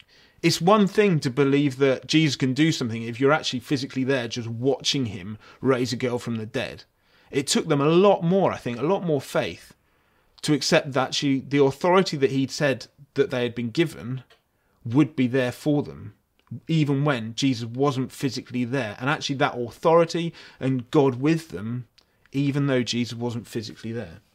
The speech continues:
And to believe him when the circumstances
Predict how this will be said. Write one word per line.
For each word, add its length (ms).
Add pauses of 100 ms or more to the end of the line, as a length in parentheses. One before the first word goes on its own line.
(640)
And 140
to 80
believe 440
him 140
when 180
the 80
circumstances 1120